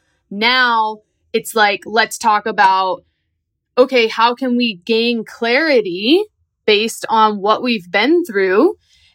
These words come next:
And how can we shift in the ways that we need to shift in order to live our lives in a very, like, elevated and conscious way? So I wanna talk to you about, <sighs> with all of the things, you know, we,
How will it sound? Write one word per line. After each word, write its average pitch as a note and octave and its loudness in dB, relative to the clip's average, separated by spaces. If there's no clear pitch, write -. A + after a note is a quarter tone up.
And A3+ 0
how A#3 2
can A#3+ -4
we A#3 -2
shift B3+ -2
in A#3+ 2
the A3 0
ways A3 0
that A3 0
we A3+ -4
need A3+ -4
to G#3 -6
shift C4 -2
in A#3+ 0
order A3+ 0
to A3 -6
live A#3 -2
our G#3 0
lives A3+ 0
in G#3 -6
a G#3 0
very, G#3+ 2
like, G3+ 2
elevated G#3+ 2
and G3 -2
conscious G3+ -2
way? F#3 0
So B3 0
I B3 2
wanna B3+ -2
talk B3 0
to A#3+ -12
you A3+ -4
about, G#3 2
<sighs> - -8
with A#3+ 0
all B3+ 2
of C4 -4
the C4+ 0
things, B3 0
you B3+ -2
know, G#3+ 0
we, A3 -2